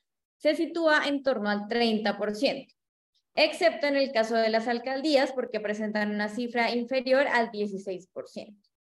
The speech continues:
Este porcentaje, si bien está muy lejos de representar apropiadamente a la mayoría de la población de la región,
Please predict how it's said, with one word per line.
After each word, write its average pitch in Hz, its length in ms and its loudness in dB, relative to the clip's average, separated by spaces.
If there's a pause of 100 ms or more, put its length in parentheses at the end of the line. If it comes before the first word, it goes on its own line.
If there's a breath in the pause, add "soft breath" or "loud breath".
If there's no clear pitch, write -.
(480)
Este 320 360 0
porcentaje, 330 720 2
si 285 160 -6
bien 233 160 2
está 214 260 0
muy 277 220 0
lejos 285 320 2
de 285 180 2
representar 277 600 -2
apropiadamente 220 840 0
a 226 160 2
la 240 100 4
mayoría 226 440 0
de 202 80 2
la 196 160 -2
población 233 520 -2
de 196 120 -2
la 196 160 -2
región, 302 420 0